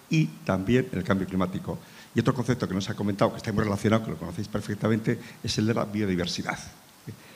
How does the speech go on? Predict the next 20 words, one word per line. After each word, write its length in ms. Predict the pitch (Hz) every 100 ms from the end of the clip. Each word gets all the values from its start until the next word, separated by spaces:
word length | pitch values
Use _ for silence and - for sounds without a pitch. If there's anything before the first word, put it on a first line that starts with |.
| - -
Bien, 200 | 104 -
entonces, 480 | 98 151 170 160 - -
mm, 120 | 123 -
y 60 | -
también 280 | 107 135
un 60 | 143
poco 360 | 139 - 139 -
en 80 | 101
relación 260 | 101 -
a 60 | 131
lo 120 | 117
de 60 | 110
Mauricio, 540 | 104 117 123 - 117 - - - -
estoy 160 | - 98
totalmente 380 | 107 107 110
de 60 | 104
acuerdo, 340 | 104 120 104 110 - - - - - -
porque, 540 | 127 127 - 135 143 - - 131
bueno, 380 | 131 151 - -
mm, 640 | - - 113 113 113 110